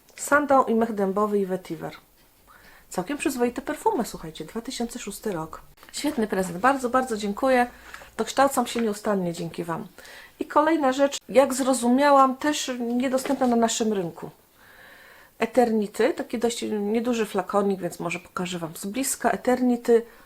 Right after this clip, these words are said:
Rose Blush, dwa tysiące drugi rok. Początek zapachu, morela gruszka. No jak morela to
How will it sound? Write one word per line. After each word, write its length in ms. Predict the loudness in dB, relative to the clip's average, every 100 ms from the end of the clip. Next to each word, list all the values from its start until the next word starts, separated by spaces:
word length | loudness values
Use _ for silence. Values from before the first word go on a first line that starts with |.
| _ 0
Rose 420 | 4 4 2 0
Blush, 640 | 4 4 4 0 -4 -4
dwa 140 | -6
tysiące 400 | -4 -4 -6 -4
drugi 340 | -4 -6 -6 0
rok. 360 | 2 2 -2 -16 _ _ -20 -20 -18 -6
Początek 400 | 0 2 2 2
zapachu, 460 | 2 2 0 0 2
morela 420 | 6 8 8 6
gruszka. 640 | 2 0 -2 0 2 4
No 140 | 2
jak 120 | 2 0
morela 420 | 0 0 0 0
to 300 | 0 -4